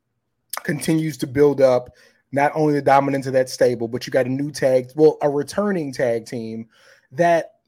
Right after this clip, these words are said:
like, never really hit the proper stride, um, since they've been in A E W, I think.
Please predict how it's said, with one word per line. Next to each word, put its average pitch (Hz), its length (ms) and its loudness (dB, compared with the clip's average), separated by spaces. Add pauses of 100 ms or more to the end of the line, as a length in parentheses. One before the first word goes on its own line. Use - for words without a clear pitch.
(160)
like, 175 240 -4 (320)
never 180 560 -2
really 190 560 -6
hit - 280 -6
the 160 80 -8
proper 151 440 -4
stride, 135 640 -4 (500)
um, 117 540 -10
since 147 260 -10
they've 131 300 -4
been 131 420 -4 (320)
in 151 140 -2
A 143 120 -6
E 131 200 -6
W, 117 420 -2
I 87 120 -16
think. - 220 -20